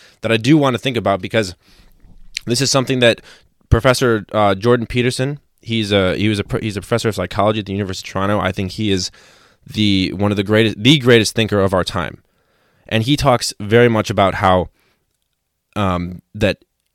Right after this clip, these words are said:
in life, you should not be searching for happiness. That's something that you should, at one point,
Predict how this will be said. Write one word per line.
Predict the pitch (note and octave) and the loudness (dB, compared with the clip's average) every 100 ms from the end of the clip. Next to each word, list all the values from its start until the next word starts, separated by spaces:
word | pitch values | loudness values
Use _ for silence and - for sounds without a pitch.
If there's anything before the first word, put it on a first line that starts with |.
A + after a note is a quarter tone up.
| _ - | _ -2
in | A#2 | 0
life, | A2 A#2 B2 G2+ - | 2 4 4 2 -4
you | F#2+ A2 | -6 -4
should | G#2+ - G#2+ | -2 -4 -2
not | A#2 B2+ | 0 -2
be | - A#2 | -4 -4
searching | - A2+ G#2+ | 0 0 -2
for | F#2+ | -8
happiness. | F2+ G#2 F#2+ F2+ E2 | 0 0 2 -2 -4
That's | G2+ | -4
something | - G#2+ A2+ | -2 -2 0
that | G#2+ | 0
you | F#2+ G2+ | 0 0
should, | F#2+ - F#2 - - _ _ - | -2 -2 -4 -6 -20 _ _ -2
at | A2+ | -2
one | G#2+ C3+ C#3+ | 0 0 0
point, | C3+ A#2 | 0 0